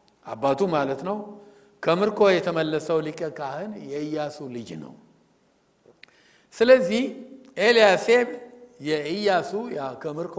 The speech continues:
የተመለሰው ካህን ኢያሱ የእሱ የልጅ ልጅ ነው ማለት ነው የስሙ ትርጉም። ኤልያሴብ የሚለው ከሁለት የዕብራይስጥ ቃል የመጣ ነው። ኤል ሁል ጊዜ የእግዚአብሔር ስም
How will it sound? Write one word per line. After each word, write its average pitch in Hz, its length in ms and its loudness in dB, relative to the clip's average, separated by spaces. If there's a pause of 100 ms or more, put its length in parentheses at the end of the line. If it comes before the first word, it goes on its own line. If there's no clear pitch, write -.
(420)
የተመለሰው 143 720 -6
ካህን 107 420 -8 (260)
ኢያሱ 117 400 -8 (760)
የእሱ 175 320 4
የልጅ 175 380 6
ልጅ 151 220 -4
ነው 175 180 2
ማለት 117 380 -2
ነው - 140 -20 (800)
የስሙ 151 300 -8 (100)
ትርጉም። - 440 -14 (1400)
ኤልያሴብ 226 800 8
የሚለው 165 520 4
ከሁለት 156 500 4
የዕብራይስጥ 147 640 2
ቃል 135 260 2
የመጣ 120 360 -6 (140)
ነው። 170 160 -2 (280)
ኤል 190 200 2 (520)
ሁል 139 240 -12
ጊዜ 143 240 -10
የእግዚአብሔር 151 640 -2
ስም 156 200 -10